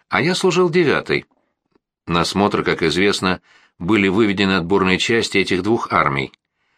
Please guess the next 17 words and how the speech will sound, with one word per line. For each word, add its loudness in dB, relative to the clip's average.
Волин 0
удовлетворённо 0
кивнул 2
головой 0
и -2
старательно 0
стряхнул 0
пепел 0
папиросы 0
в -16
пепельницу. -2
"Давно 2
в -10
тылах 0
красных?" -2
"Порядочно -2
уже. -2